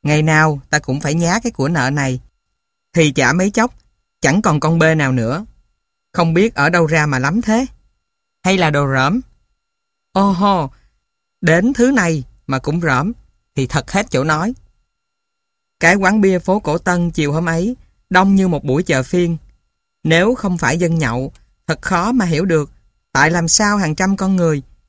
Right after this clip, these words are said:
lại ngồi cắm cọc trên một đoạn vỉa hè xi măng nóng hầm hập, mồ hôi mẹ, mồ hôi con, cứ automatic bò ra ướt sũng cả quần lót, áo lót, rồi ướt ra quần dài, áo sơ mi,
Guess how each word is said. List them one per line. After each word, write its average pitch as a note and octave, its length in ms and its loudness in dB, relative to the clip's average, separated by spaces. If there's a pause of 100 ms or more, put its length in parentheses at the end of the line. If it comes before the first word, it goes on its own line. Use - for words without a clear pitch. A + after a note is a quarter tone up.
(200)
lại C3+ 280 0
ngồi C#3+ 300 -2
cắm G3+ 260 -2
cọc - 360 -6
trên F#3 160 0
một D#3 140 -4
đoạn C#3 220 -2
vỉa C#3 160 -2
hè E3+ 200 -2
xi E3+ 180 -4
măng E3 280 -2
nóng F3 180 0
hầm E3 220 -2
hập, D3+ 180 -4 (540)
mồ C#3+ 160 0
hôi E3+ 220 0
mẹ, B2+ 340 -2 (300)
mồ D3+ 200 0
hôi F3+ 200 -2
con, F#3 340 -4 (400)
cứ G3+ 200 2
automatic F3+ 680 0
bò D3+ 240 -2
ra E3+ 280 -2
ướt A3+ 160 -2
sũng C#3 280 -2
cả B2 160 -2
quần D#3 260 -2
lót, D#3+ 200 -2 (440)
áo F3+ 180 2
lót, G3+ 240 0 (500)
rồi D#3 220 0
ướt A#3+ 220 0
ra G#3 120 0
quần E3+ 280 0
dài, C#3+ 340 -2 (300)
áo E3+ 140 2
sơ F#3+ 180 0
mi, E3+ 300 0